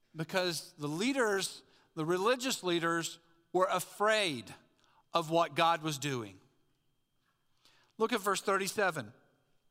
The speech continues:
As he was drawing near, Jesus, already on the way down the Mount of Olives, the whole multitude of his disciples began to rejoice and praise God with a loud voice for all the mighty works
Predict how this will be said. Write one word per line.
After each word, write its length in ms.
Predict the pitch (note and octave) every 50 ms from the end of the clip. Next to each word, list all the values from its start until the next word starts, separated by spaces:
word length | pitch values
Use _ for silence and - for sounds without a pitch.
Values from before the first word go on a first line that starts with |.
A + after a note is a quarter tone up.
| _ _ _ _ _ _ _ _ _ _ _ _ _ _ _ -
As 200 | G#3 A3+ A3+ -
he 120 | - C#4+
was 140 | D#4 E4 A3+
drawing 380 | F3+ G#3+ B3 A#3+ A#3 A3+ A3 G3+
near, 220 | G#3 G3 F3+ E3+
Jesus, 640 | D#3 - F#3 F#3 E3 C3 B2+ C3+ C#3 - - - - _ _ _ _ _ _ _ _ _ _ _ _ _ _ _ _ _ _ _ _ -
already 320 | G#3 A3+ B3+ C4+ D4 D4
on 140 | C#4 B3+ A#3+
the 80 | A#3+ A#3
way 220 | A#3 A#3+ A3+ A3
down 580 | F3+ G#3+ G#3+ G#3+ G#3+ G#3+ G#3+ G#3 G#3 G#3 F#3+ - - _ _ _ _ _ _ _ _ -
the 100 | E3+ F3+
Mount 440 | G3 G#3 G#3 G#3 G#3 G#3 G3 - - -
of 120 | E3+ E3
Olives, 580 | F3 F#3 F3+ F3 E3+ D#3 D3 D3 C#3+ C#3 - -
the 120 | F3 F3+
whole 380 | F3 - - B3 C4 C#4 C#4 C#4
multitude 760 | B3+ A#3 A3+ G#3+ - - G3 - - G3+ F#3 F3+ F3 F3 E3+
of 160 | - E3 D#3
his 160 | F3+ F3 E3
disciples 680 | - E3+ D#3 - - F3 F3 E3+ E3 - D3 C#3+ C3 - - - - -
began 320 | - E3+ E3+ G#3 G#3+ G#3+ G3+
to 100 | - G3+
rejoice 600 | F3+ F3 D3+ - G3+ G#3+ A#3 A#3+ A#3+ A#3+ A#3 -
and 160 | - F#3+ E3+ -
praise 360 | - - G#3 G3+ G3+ F#3 F3
God 340 | F3 G#3 F#3+ F#3 F3+ E3 D#3
with 160 | D#3+ D#3 -
a 40 | E3
loud 380 | E3 F3 F#3+ G3+ G#3 A3 G#3
voice 480 | F3 F3+ G3 F#3 E3 D3 C3+ - - - - - - - - _
for 160 | - F#3+ G3
all 360 | - - A3+ B3 B3+ B3+ C4 B3
the 100 | A3 G#3+
mighty 300 | G#3 G#3+ G#3+ G#3+ A3+ G#3+
works 520 | G3+ G3+ G3+ F#3 E3 C#3+ - - - B2